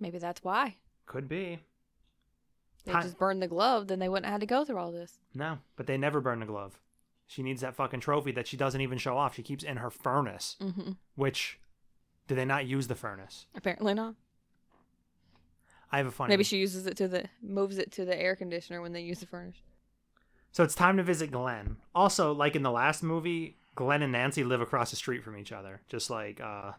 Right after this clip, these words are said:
Speaker 2: the two fucks in It Follows.
Speaker 1: Mm-hmm.
Speaker 2: Forget both their names.
Speaker 1: Yep.
Speaker 2: Except in this one, Nancy actually calls Glenn and tries to help him. Whereas in the other one,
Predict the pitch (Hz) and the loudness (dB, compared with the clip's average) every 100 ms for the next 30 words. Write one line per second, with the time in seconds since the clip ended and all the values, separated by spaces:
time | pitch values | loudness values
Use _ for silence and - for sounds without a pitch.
0 | _ _ - - 113 123 110 - 117 107 | _ _ -20 -14 -12 -8 -10 -10 -14 -14
1 | 120 123 117 107 110 117 - - 175 123 | -14 -12 -8 -6 -6 -8 -8 -8 -4 -4
2 | - 107 110 107 107 113 185 180 _ _ | -4 -6 -6 -10 -10 -10 -10 -12 _ _
3 | - _ _ _ _ _ _ _ _ _ | -20 _ _ _ _ _ _ _ _ _
4 | - _ _ _ _ _ - 120 156 - | -20 _ _ _ _ _ -10 -2 0 -2
5 | _ _ _ _ - - 131 127 - 120 | _ _ _ _ -14 -4 0 2 2 0
6 | 113 117 120 110 120 - 107 120 123 127 | 0 -2 -2 -2 -6 -6 -4 -4 0 0
7 | 135 143 110 120 110 113 131 151 160 156 | 0 -2 -4 -4 -2 -2 -2 -2 -2 -4
8 | - _ _ _ _ - 139 139 135 127 | -8 _ _ _ _ -2 2 2 2 0
9 | 131 131 143 | 0 0 0